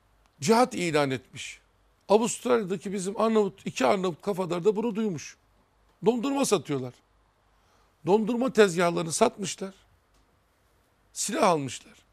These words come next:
Çıkmışlar orada halife savaş ilan etti diye. <laughs> Orada Avustralya'da bütün iki kişiye, iki kişi, iki başlarına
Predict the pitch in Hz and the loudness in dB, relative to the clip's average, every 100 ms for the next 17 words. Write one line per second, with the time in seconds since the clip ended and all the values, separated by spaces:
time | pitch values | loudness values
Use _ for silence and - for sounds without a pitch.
0 | _ _ _ _ _ _ _ _ _ _ | _ _ _ _ _ _ _ _ _ _
1 | _ - 269 277 214 190 - 196 233 185 | _ -4 -2 -2 -4 -6 -2 0 0 0
2 | 185 165 - _ - - - 170 165 180 | -2 -4 -10 _ -20 -20 -18 -16 -4 -2
3 | 202 233 175 190 160 - - 175 196 254 | 0 -2 -2 -4 -4 -8 -6 -2 0 0
4 | - 175 175 156 - 151 135 175 - - | -2 -8 -6 -6 -8 -8 -8 -8 -10 -16
5 | _ _ _ _ - - 240 170 202 202 | _ _ _ _ -4 2 2 0 -2 -2
6 | 208 - 214 233 185 147 175 - _ _ | -2 -6 0 0 2 -2 -8 -12 _ _
7 | _ _ _ _ _ _ - 254 202 226 | _ _ _ _ _ _ -6 -4 -2 -6
8 | - 240 269 208 156 147 127 - _ _ | -4 -4 -4 -4 -2 -4 -4 -10 _ _
9 | _ - 208 466 - 180 151 107 _ _ | _ -6 -4 -4 -4 -6 -6 -8 _ _
10 | _ _ _ _ _ _ _ _ _ _ | _ _ _ _ _ _ _ _ _ _
11 | _ 226 - 247 208 - 185 170 214 254 | _ -2 2 6 6 4 -2 -2 -4 -8